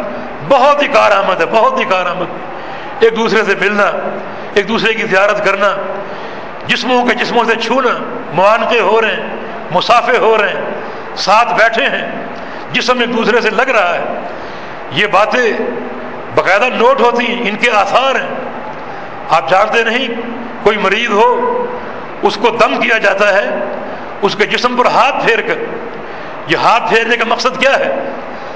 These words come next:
تاکہ ایک نیک شخص کا ہاتھ اس کے ساتھ ٹچ ہو، چھوئے اس کو۔ اس چھونے کی بھی برکت ہے۔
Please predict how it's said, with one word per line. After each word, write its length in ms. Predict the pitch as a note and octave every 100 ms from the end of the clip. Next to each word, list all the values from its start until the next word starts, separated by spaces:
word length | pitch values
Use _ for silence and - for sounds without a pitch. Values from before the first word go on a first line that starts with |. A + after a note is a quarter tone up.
| - - -
تاکہ 300 | G3 A#3+ A#3+
ایک 100 | A#3+
نیک 380 | F#3+ G3+ B3 A#3+
شخص 260 | B3+ A#3+
کا 100 | A#3
ہاتھ 340 | F3+ G#3+ A#3 - - - - - - - -
اس 140 | G#3
کے 120 | A3+
ساتھ 260 | G3 A3+ B3 -
ٹچ 220 | C#4+ C#4+
ہو، 300 | E3 - - - - - - -
چھوئے 300 | C4+ D4 C4
اس 140 | A3
کو۔ 240 | C4+ - - - - - - - -
اس 220 | A3 -
چھونے 260 | - C#4+ D4
کی 100 | C#4
بھی 100 | C4
برکت 380 | G3 F3+ F#3
ہے۔ 100 | -